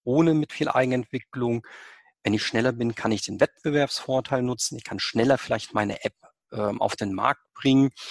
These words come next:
Ich komme vielleicht auch deutlich schneller durch einen Zertifizierungsprozess oder einen Compliance-Prozess, den es ja in bestimmten Industrien auch gibt.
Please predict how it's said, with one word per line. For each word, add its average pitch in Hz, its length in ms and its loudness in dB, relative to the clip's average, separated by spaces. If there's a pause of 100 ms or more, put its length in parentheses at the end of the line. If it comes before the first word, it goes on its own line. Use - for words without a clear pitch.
(320)
Ich - 40 -16
komme 127 200 4
vielleicht - 240 0
auch - 100 -8
deutlich 135 380 0
schneller 170 400 2
durch 117 200 -4
einen 113 140 2
Zertifizierungsprozess 117 1300 -2
oder 113 100 2
einen 104 100 -2
Compliance-Prozess, - 1160 0
den 120 100 0
es 110 160 2
ja 107 60 4
in 110 100 0
bestimmten 117 480 -4 (520)
Industrien 117 600 0
auch 123 260 0
gibt. - 360 -14